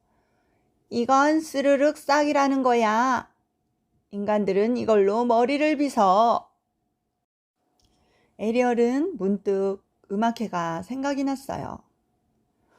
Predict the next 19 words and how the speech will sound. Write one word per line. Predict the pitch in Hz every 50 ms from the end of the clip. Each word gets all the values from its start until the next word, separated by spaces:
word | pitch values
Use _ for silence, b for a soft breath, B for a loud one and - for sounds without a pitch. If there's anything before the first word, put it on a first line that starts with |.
| b b b b b
"어떻게 | - 247 262 - 320 311 311 - 302 285 269 269 277 294 302 302 285 214
아빠가 | 208 214 - 277 277 262 269 269 269
날 | 247 226 214 226 247 262
가만두지 | - - 269 240 269 277 262 269 254 233 247
않으실 | 226 240 247 262 285 - 302 285
거야?" | - 277 277 269 247 226 226 233 247 262 269 254 233 - - _ _ _ _ _ _ _ _ _ _ _ _ _ _ _ _
바다마녀 | - 185 190 208 202 190 185 180 180 180 180 175 175 175 175 170 175 175 175 - - - _ _ _ _ _ _ _ _ _ _ _ _ _ _ _ _ _ _ _
우르술라는 | - 214 233 240 262 254 233 - 247 226 220 208 202 208 226 254 277 294 247
마법의 | 196 185 196 208 214 240 240 226 233 226 220 220 220
구슬을 | 220 - 208 - - 214 202 196 196 190
통해 | 202 202 190 196 214 240 269
허겁지겁 | 262 285 294 285 294 294 294 - - 202 170 180 190 185 - _ _ _ _
왕궁으로 | 180 180 180 180 175 175 170 165 160 160 160 156 156 156 165 175
돌아다니는 | - 185 185 196 202 208 202 196 190 196 196 196 -
에리얼을 | - 202 202 220 220 220 214 220 202
보며 | 202 196 196 233 277 302 311 - - - -
음흉한 | 180 180 175 180 175 185 180 180 175 170 175 175 170 180
미소를 | 196 196 196 254 240 262 262
지었어요. | - 277 277 269 269 - - - 175 - 120